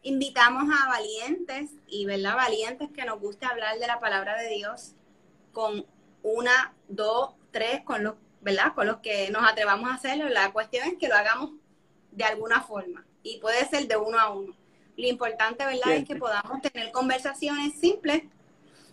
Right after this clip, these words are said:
Speaker 1: eh, que eso es lo que Dios quiere con lo que nosotros tenemos.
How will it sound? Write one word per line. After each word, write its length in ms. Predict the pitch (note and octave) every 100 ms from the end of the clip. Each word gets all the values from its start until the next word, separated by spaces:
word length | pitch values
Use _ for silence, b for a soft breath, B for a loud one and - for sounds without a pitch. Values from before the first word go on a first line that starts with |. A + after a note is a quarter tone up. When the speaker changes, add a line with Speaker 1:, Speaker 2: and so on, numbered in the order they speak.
| _
Speaker 1:
eh, 400 | - A#3 A3+ A3
que 80 | G#3+
eso 220 | A3+ - B3
es 40 |
lo 100 | B3
que 120 | B3
Dios 160 | A#3+ C4
quiere 220 | D4+ E4
con 120 | E4+
lo 80 | D4
que 80 | C4+
nosotros 360 | A#3+ G#3 B3 B3
tenemos. 380 | G3+ G3+ F3+